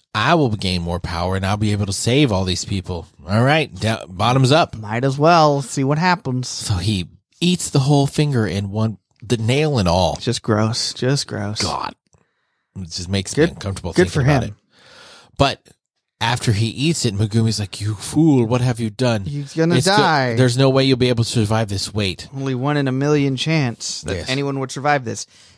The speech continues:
Speaker 2: And then, you know, we come to find out that, oh, he's the one in a million. But then Megumi's like, "This is the worst thing that could have happened."
Speaker 1: Right.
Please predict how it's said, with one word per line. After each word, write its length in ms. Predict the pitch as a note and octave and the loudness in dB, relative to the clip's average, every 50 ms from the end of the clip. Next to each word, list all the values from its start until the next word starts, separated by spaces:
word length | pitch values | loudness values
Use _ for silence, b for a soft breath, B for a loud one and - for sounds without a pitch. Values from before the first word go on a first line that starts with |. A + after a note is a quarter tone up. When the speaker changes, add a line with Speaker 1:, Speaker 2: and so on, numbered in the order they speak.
| b b - | b b -4
Speaker 2:
And 140 | D#3 D#3 E3 | -2 2 4
then, 300 | F3 F3 E3+ E3+ D#3+ D3+ | 4 4 4 2 0 -4
you 100 | - E3 | -4 -2
know, 160 | E3 D#3+ D#3 | 0 0 0
we 100 | D3+ D3+ | 0 -2
come 180 | D3 E3 D#3+ D#3 | -2 -4 -4 -4
to 60 | D#3 | -2
find 220 | - E3 D#3 D#3 D#3+ | -2 0 0 2 2
out 200 | D#3 D3+ D3 D3 | 2 2 2 0
that, 160 | C3 - _ - | -4 -4 _ 0
oh, 280 | B3 C4 G3+ C#3+ B2+ | 2 4 4 2 2
he's 260 | A#2+ D3 E3+ F3+ D#3+ | -2 -4 -6 -6 -2
the 100 | E3 F3 | -2 -2
one 180 | F3 F3 F3 F3 | 0 0 0 0
in 120 | F3 E3+ | -2 -2
a 20 | E3+ | -2
million. 460 | F#3 G#3+ G#3+ F3+ C#3+ B2 A#2 A#2 b b b b b b b b _ | 0 0 0 0 0 0 -2 -2 b b b b b b b b _
But 540 | - A3+ C#4+ C#4+ E3+ C#3+ D3 - D#3 - - E3 | 2 2 4 4 2 0 0 -2 -6 -8 -4 0
then 240 | E3+ F#3 G#3+ A3 | 2 2 2 2
Megumi's 460 | F#3+ F3+ E3 D3+ D3+ D3+ D#3 C#3+ - D3+ | 2 2 2 2 2 0 -2 0 0 0
like, 220 | C#3 C3+ B2+ B2 | 0 0 -2 -4
"This 160 | C3+ C3 - | -6 -6 -4
is 120 | C#3+ C3 B2+ | -4 -4 0
the 140 | C#3 C3+ | 2 2
worst 580 | B2+ B2 B2 B2 B2+ C3+ C#3+ C#3 B2+ - - - | 2 0 -2 -2 2 4 4 4 2 0 -4 -4
thing 200 | C3 B2+ A#2+ A#2+ | -2 -2 -2 -2
that 120 | A#2+ - | -4 -4
could 160 | - - B2+ A#2+ | -4 -4 -2 -2
have 80 | G#2+ G#2+ | -2 -2
happened." 440 | B2 A#2+ A#2+ - - A#2 G#2 G2+ - | -2 -2 -2 -2 -6 -8 -8 -8 -6
Speaker 1:
Right. 320 | - F#2+ E2 D#2+ - - | -4 -2 -2 -4 -6 -10